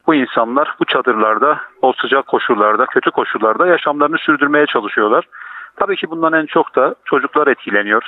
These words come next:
Savaşın en önemli mağdurları çocuklar etkileniyor. Türkiye-Suriye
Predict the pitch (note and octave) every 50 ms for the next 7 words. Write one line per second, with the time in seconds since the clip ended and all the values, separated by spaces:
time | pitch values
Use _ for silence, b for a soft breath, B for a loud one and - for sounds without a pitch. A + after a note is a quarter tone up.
0 | - B2 A#2 A2+ A2 - - C3+ B2 B2+ - - C3 B2 B2 A2 A2+ A2 G#2+ A2+
1 | A2 A2+ A2+ A2+ A2 A#2 A2 A2 G#2+ G#2 C3 D#3 B B B B B B B B
2 | B B B - - C#3+ C3+ C3+ - D3+ C#3+ B2+ A2+ - - A#2+ G#2+ G#2 G2+ A2
3 | A#2+ C3 - - D#3+ D#3+ - - F3 E3+ E3 - - F3 E3 E3+ E3